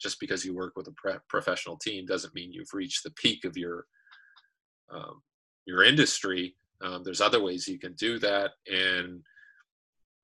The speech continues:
a lot of the time when people get there, they're like, "Oh, I thought it was gonna be different, or I thought it was gonna be better, or I thought I'd be happier." Um, and that's even despite the fact that,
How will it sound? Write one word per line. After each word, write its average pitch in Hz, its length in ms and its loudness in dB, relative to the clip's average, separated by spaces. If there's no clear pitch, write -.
a 104 60 2
lot 98 220 8
of 98 60 6
the 95 60 -2
time 95 200 4
when 92 100 -4
people 95 260 0
get 143 260 8
there, 95 300 8
they're 95 300 2
like, 92 260 -2
"Oh, 123 260 8
I 87 140 -2
thought 92 180 2
it 87 60 0
was - 140 -2
gonna 95 160 -4
be 90 140 -4
different, 95 440 4
or 92 60 -2
I 90 60 -6
thought 92 180 2
it 87 60 0
was 95 140 -4
gonna 87 160 -8
be 92 160 -4
better, 98 480 6
or 110 140 4
I 117 120 0
thought 95 260 4
I'd 90 120 4
be 92 160 -2
happier." 95 760 6
Um, 87 420 2
and 92 220 0
that's 98 280 4
even 98 260 2
despite 95 540 6
the 95 80 -2
fact 92 280 4
that, - 100 -6